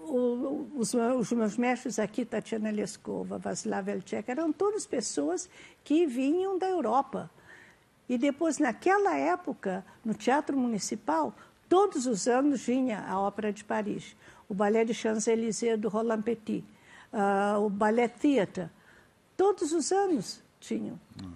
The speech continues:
Speaker 1: E havia muitos espetáculos. Na época que eu estava no corpo de baile aqui,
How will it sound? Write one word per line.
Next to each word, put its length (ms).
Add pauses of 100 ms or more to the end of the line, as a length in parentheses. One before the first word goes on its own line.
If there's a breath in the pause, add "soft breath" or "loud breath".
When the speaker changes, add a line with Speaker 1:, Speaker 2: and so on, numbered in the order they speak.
Speaker 1:
E 80
havia 300
muitos 480
espetáculos. 800
Na 180
época 460
que 200
eu 140
estava 400
no 120
corpo 300
de 120
baile 360
aqui, 280